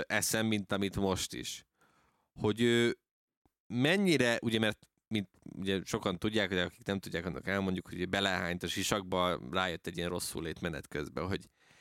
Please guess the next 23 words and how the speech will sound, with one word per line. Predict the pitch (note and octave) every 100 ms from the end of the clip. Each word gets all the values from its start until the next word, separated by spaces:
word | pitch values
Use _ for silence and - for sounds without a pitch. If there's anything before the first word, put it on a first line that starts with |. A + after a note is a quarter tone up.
| _ _ _ _ _
ez | - G#2+
a | A2+
rosszul | C#3 G#3 - D3+ A2+
lét, | F#2 D2+ - - - _ _ _ _
ez | G2+ G2+
mennyire | C#3 G3 G3 C3
volt | G#2+ G#2 G#2 G2
az, | G#2 G2 -
hogy | - F#2+ -
elizgulta, | A2 A2 G#2 F#2 G#2 G2 - G2+ A#2 C3+ _ _ _ _ _ _ _ _ _
és | - G#2
mennyire | B2+ E3 F3 C3
volt | A2 G#2+ B2
az, | B2
hogy | C3 G#2+
valóban | C3+ C3 G#2 F#2 G2 G#2 A2+ B2 _ - _ - _ - G#2
valami | A2 G#2 G2+
romlott | G#2+ A#2+ G#2+ F#2+ -
kaját | - G2 F#2 F#2+
ehetett. | F#2 F2+ - D2+ - - - - -
Mert | G2 G2+ -
ugye, | C3 F3 E3+ -
amikor, | B2 A#2 - A2 -